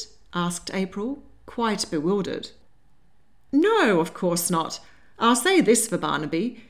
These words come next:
He was never a Puritan." "But that was a long time ago,"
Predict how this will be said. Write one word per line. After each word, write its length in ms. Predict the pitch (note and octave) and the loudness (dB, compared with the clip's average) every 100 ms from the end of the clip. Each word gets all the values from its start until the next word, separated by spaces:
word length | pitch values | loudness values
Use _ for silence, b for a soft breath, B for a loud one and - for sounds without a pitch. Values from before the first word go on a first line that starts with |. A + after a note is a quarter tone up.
| B | B
He 120 | - B3 | 2 4
was 220 | C4 A3+ | 4 4
never 320 | C#4+ C#4+ E3 | 4 4 2
a 60 | D3+ | 0
Puritan." 640 | - G#3 F#3+ F3 C3+ - - - - - - - - - - - | 2 2 2 -2 -8 -12 -16 -20 -20 -20 -20 -20 -20 -20 -20 -10
"But 300 | E3+ C4 - | -4 -2 -2
that 160 | G#3 G3+ | 0 0
was 160 | G3+ | 2
a 60 | A3+ | 2
long 240 | A3 A#3+ | 4 4
time 340 | A#3 A3+ D#4 F#4 | 2 0 -2 0
ago," 460 | F#3 C3+ C3 - | 0 0 -4 -8